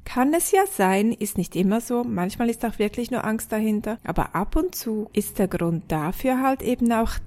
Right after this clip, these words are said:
der, dass es gar nicht die eigenen Ziele sind. Und sich Klarheit darüber zu verschaffen, bringt einem, denke ich, so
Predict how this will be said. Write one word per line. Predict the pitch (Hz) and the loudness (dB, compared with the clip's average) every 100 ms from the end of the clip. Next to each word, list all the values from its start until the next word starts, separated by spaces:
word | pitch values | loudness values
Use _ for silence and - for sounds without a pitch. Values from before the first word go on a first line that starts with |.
| - | 0
der, | 175 170 190 247 269 | 2 2 0 -2 -2
dass | 190 - | -4 -4
es | 202 | -6
gar | - 185 | -2 0
nicht | 196 202 | 0 0
die | 220 - | -2 0
eigenen | 180 214 240 214 | -2 2 2 2
Ziele | - 160 185 175 | 0 -4 -4 -4
sind. | - 175 185 - - - _ | -4 -6 -6 -10 -20 -20 _
Und | 208 202 | 0 0
sich | 208 - | -6 -4
Klarheit | 185 175 240 269 269 | 0 0 2 0 2
darüber | 185 190 247 262 | 0 2 2 2
zu | - | 0
verschaffen, | 254 - 240 - 226 - 226 226 | -2 -2 -2 -2 -2 -2 -2 0
bringt | 226 320 - - | 2 2 2 0
einem, | 226 233 226 | 2 2 2
denke | 202 196 208 - | 2 2 2 -4
ich, | 214 | -6
so | - - 180 196 | -6 0 0 0